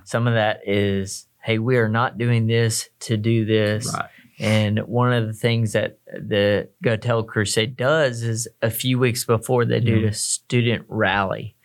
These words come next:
Speaker 3: Mm-hmm.
Speaker 1: And the point of that night is to get your youth group, your church t-,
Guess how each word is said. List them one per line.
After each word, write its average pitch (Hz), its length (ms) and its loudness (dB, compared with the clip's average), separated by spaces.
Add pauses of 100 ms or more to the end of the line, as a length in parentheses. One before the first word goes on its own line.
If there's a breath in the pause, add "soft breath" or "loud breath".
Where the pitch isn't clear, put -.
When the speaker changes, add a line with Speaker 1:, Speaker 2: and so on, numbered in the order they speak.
(260 loud breath)
Speaker 3:
Mm-hmm. 110 180 -4
Speaker 1:
And 113 420 2
the 113 100 2
point 143 360 0
of 117 100 0
that 117 260 -2
night 104 320 -2
is 104 260 0
to 104 100 -6
get 123 340 0 (140)
your 120 440 2 (300)
youth 113 300 2
group, 110 240 -2
your 104 460 -2 (440)
church 135 440 -2
t-, - 100 -6